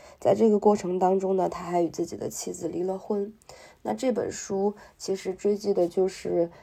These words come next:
呃，从一九六八年开始，他和自己的长子克里斯，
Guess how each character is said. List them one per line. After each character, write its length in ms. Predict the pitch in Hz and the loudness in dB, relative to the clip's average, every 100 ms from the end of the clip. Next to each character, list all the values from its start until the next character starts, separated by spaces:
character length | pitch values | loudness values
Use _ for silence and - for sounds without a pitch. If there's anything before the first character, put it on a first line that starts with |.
| - _ | -20 _
呃， 240 | - 160 | -4 -4
从 240 | 147 180 175 | -2 -2 -2
一 80 | |
九 260 | 202 180 160 | 0 2 2
六 140 | 185 | 2
八 240 | 185 180 185 | 0 -2 0
年 300 | 190 160 147 | 0 0 -4
开 200 | 170 170 | -6 -8
始， 240 | 170 - | -6 -8
他 180 | - 175 | -6 -8
和 200 | 175 170 | -4 -4
自 140 | 180 | -4
己 100 | 185 | -4
的 140 | 165 156 | -4 -2
长 320 | 151 151 190 | -4 -4 -6
子 200 | - 170 | -6 -6
克 200 | - 202 | -4 -4
里 120 | 175 | -4
斯， 360 | 165 - 202 | -6 -4 -2